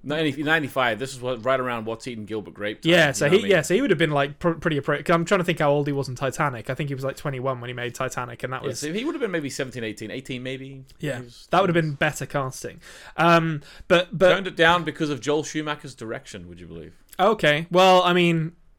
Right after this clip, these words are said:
Speaker 1: Good
Speaker 2: his,
Speaker 1: choice.
Speaker 2: his career worked out
Speaker 1: <laughs>
Speaker 2: all right, so it wasn't exactly, it, <laughs> it, it,
Speaker 1: Yeah,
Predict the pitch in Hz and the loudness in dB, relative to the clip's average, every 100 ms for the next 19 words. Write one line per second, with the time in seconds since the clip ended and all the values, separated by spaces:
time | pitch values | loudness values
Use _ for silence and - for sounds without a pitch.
0 | _ _ _ - 190 185 113 - - 190 | _ _ _ 4 4 4 -2 -6 0 0
1 | 175 151 131 135 - 139 131 139 147 151 | 2 0 2 0 2 2 4 4 4 4
2 | 170 151 160 139 131 131 131 127 135 180 | 0 0 0 -2 -2 -2 -2 -4 0 0
3 | - 262 - 254 220 185 220 196 | 2 0 4 4 4 4 4 6